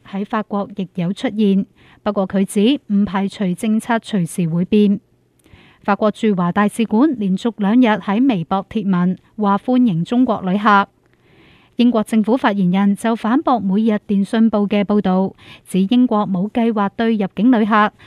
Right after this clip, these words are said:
重新引入新冠病毒檢測或者額外要求，但會繼續監察病毒變種同傳播嘅情況，以及檢視國際嘅數據。泰國、新西蘭、澳洲、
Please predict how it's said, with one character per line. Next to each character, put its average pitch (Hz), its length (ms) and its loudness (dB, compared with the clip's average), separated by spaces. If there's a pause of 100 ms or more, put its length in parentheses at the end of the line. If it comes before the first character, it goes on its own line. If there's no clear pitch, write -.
(140)
重 175 220 -2
新 262 280 2
引 208 180 2
入 208 140 0
新 285 300 2
冠 285 220 2
病 190 220 0
毒 180 180 -4
檢 175 180 -2
測 247 300 0
或 190 140 -4
者 180 160 -8
額 196 280 0
外 185 120 0
要 226 160 2
求， 175 420 -2 (380)
但 240 200 2
會 226 140 2
繼 254 120 -2
續 233 200 -2
監 247 240 0
察 220 260 0
病 202 300 -2
毒 190 120 -4 (100)
變 226 200 2
種 233 180 0
同 208 220 -2
傳 156 300 -4
播 190 180 0
嘅 180 140 -2
情 175 200 -2
況， 202 340 2 (340)
以 185 140 -2
及 208 120 -6
檢 185 320 -2
視 208 200 -2
國 190 180 -2
際 190 240 -2
嘅 185 160 0
數 196 200 0
據。 190 360 2 (880)
泰 196 160 0
國、 208 300 2 (360)
新 240 180 2
西 247 120 2
蘭、 190 400 4 (340)
澳 233 180 2
洲、 294 420 2